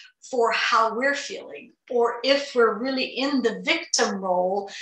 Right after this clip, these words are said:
we do blame a lot. We, we blame, we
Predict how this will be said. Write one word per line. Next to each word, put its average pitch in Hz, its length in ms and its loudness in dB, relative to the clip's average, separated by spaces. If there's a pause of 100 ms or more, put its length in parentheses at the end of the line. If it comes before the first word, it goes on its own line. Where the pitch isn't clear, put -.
(300)
we 302 200 -4
do 339 240 2
blame 196 280 -2
a 185 60 -6
lot. - 420 -6
We, 220 400 -6
we 226 100 -6
blame, 262 640 2
we 196 380 -10